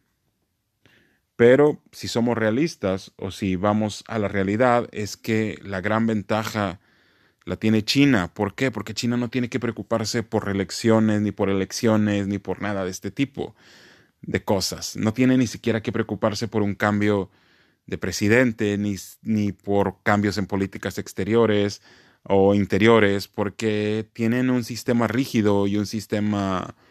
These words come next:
de perpetuidad del partido y todo esto, porque no olvidemos que el partido decide quién gobierna y cuánto gobierna y cómo gobierna,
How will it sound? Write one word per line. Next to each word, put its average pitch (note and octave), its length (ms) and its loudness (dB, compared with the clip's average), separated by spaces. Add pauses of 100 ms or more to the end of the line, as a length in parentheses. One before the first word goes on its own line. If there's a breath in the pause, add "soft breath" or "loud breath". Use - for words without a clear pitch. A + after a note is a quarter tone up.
(280 soft breath)
de G2+ 140 2
perpetuidad G2+ 920 2
del F#2+ 180 -4
partido A2 580 -2
y G2 60 -2
todo F#2 300 -2
esto, A#2+ 400 -4 (760 soft breath)
porque F#2+ 240 0
no G2+ 80 2
olvidemos G#2+ 480 2
que - 300 -8 (840)
el G2+ 140 -6
partido A2 400 2
decide G#2 340 0
quién G2 220 -4
gobierna G2+ 640 0 (160)
y F2 100 -14
cuánto G#2+ 380 -2
gobierna G2 640 -4
y G2 200 -12
cómo G2 280 -4
gobierna, G2 580 0